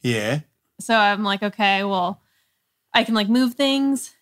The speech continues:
Speaker 2: And then I'm like, "Okay, this kinda, like, feels weird here." And it wasn't my rib,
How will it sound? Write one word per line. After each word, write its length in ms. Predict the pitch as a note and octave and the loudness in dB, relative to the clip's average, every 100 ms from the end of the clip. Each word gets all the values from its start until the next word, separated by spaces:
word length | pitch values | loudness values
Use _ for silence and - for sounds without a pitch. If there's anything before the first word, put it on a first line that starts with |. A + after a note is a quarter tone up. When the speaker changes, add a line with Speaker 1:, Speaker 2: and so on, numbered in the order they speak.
| - | -2
Speaker 2:
And 120 | A#3+ | 2
then 60 | A#3 | 4
I'm 180 | A3 G#3+ | 4 2
like, 160 | G#3 | 0
"Okay, 320 | G#3+ G#3+ G#3+ G#3+ | -2 0 0 0
this 220 | A#3+ - | -2 -4
kinda, 260 | - D#4+ | -4 -2
like, 220 | E4 E4 - | 0 -2 -4
feels 340 | - D#4+ D4+ | -4 -2 -2
weird 280 | C#4 D#4+ D#4+ | -2 -2 -2
here." 220 | D4+ E4 | 0 2
And 80 | D#4 | 2
it 80 | G#3 | 2
wasn't 300 | A3+ C4 B3+ | 2 0 0
my 160 | B3+ A#3+ | 0 2
rib, 440 | G3 G3+ A#3+ | 2 2 2